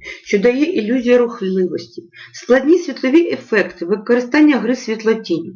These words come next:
живописність та динамічність. Треба зазначити ілюзорне розширення простору. Для цього використовується різноманітний декор,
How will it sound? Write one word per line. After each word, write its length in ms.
живописність 760
та 80
динамічність. 920
Треба 240
зазначити 680
ілюзорне 580
розширення 440
простору. 640
Для 80
цього 320
використовується 1040
різноманітний 680
декор, 540